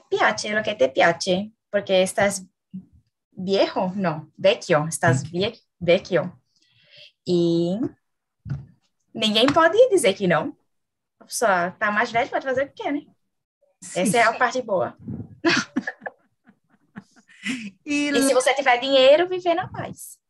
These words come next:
Speaker 1: na piazza.
Speaker 2: Sim. Sì, questo è importante, se c'è questa stabilità finanziaria, io penso che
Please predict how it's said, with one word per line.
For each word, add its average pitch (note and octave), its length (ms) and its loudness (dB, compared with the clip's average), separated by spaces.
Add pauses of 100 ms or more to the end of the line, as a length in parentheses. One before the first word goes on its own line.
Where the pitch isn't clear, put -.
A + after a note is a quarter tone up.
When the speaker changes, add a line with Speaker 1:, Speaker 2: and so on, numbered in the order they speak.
(240)
Speaker 1:
na F3+ 160 0
piazza. E3+ 300 -2
Speaker 2:
Sim. C#3+ 360 0 (840)
Sì, E3 180 -8
questo C#4+ 300 -2
è - 20 -4
importante, D#3+ 720 -2
se F#3 240 -10
c'è G3 360 -2
questa F3+ 600 -2
stabilità D#3 580 -4
finanziaria, D#3 1300 -4
io C#3 240 -4
penso D3+ 320 -8
che C#3+ 280 -8